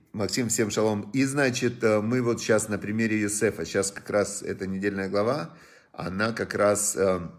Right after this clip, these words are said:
"Ваешев Яаков беэрец мегурей авив", значит, э, "Ваешев" называется, "и поселился", да, "и осел Яаков в земле, где жил его папа".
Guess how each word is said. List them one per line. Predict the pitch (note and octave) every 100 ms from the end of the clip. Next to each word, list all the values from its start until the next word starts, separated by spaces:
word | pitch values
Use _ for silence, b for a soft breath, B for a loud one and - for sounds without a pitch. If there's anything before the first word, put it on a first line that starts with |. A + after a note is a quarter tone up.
| -
"Ваешев | G2 G#2 G#2+ A#2 A2 G2
Яаков | G2+ G2+ A2+ G#2+
беэрец | G#2 G#2 G2+ -
мегурей | F#2 G2+ G2+ G2
авив", | G2 C3+ A#2 B B B -
значит, | G2 - -
э, | G2 F2+ - - _
"Ваешев" | G#2 G#2+ G#2 F2+
называется, | F2+ F2 F2+ E2 - E2
"и | - G#2+
поселился", | G2+ - G#2+ A#2 G2 E2
да, | E2+ G#2
"и | G2+ F#2+
осел | G2 F#2 - A2+ G2
Яаков | F#2 F2 - F2 D2+ -
в | E2 E2 E2+ F2
земле, | F2 F#2+ G2+ F#2+ E2+ B B B B
где | - G2+
жил | F#2+ G2+
его | G2 G2
папа". | B2+ C#3 C#3 B2+ B